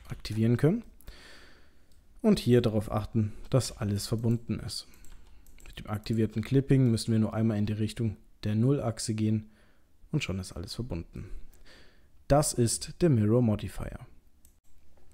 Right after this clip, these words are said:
Als kleines Beispiel, wann uns der Mirror Modifier sehr nützlich ist, ist zum Beispiel, wenn wir eine Kiste bauen, zum Beispiel einen Obstkorb oder eine kleine Transportkiste. Dafür erschaffen wir einen neuen Würfel.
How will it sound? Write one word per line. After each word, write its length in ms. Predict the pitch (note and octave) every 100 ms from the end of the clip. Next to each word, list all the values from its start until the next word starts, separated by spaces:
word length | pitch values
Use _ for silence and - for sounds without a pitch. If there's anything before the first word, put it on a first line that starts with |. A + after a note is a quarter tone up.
| - - - - - - -
Als 160 | A#2+ -
kleines 340 | A#2+ B2 A#2
Beispiel, 600 | A2 A2 - C#3+ D3 D3
wann 300 | B2 A#2+ B2
uns 240 | A#2+ A2+ -
der 320 | G#2+ A2 G2+
Mirror 240 | A#2+ B2+ A#2
Modifier 640 | A2 A2 - G#2+ G#2 G2+ -
sehr 260 | - B2+ B2
nützlich 420 | A#2 - A2+ A2+
ist, 260 | G#2+ - - - - - - -
ist 100 | -
zum 120 | D#3+
Beispiel, 320 | A2+ - A2+
wenn 120 | G#2+
wir 140 | G#2+ -
eine 160 | A2
Kiste 320 | A2 D3+ - G#2+
bauen, 380 | F#2 F#2 G2+ - - -
zum 140 | - D#3
Beispiel 300 | A2 - G2
einen 160 | G#2
Obstkorb 680 | - A#2 - - - - - - - - - - -
oder 380 | B2+ B2 A2+ G#2+
eine 340 | G#2 G#2+ G2+
kleine 300 | G2+ G#2 G#2+
Transportkiste. 760 | G#2+ G#2+ - D#3+ - - - - - - - - - - - - - -
Dafür 400 | F3+ - G#2+ G2 -
erschaffen 400 | - A2 A2 G#2
wir 180 | G2+ -
einen 140 | F#2
neuen 260 | F2 F#2 A#2
Würfel. 420 | D3+ D3+ D#3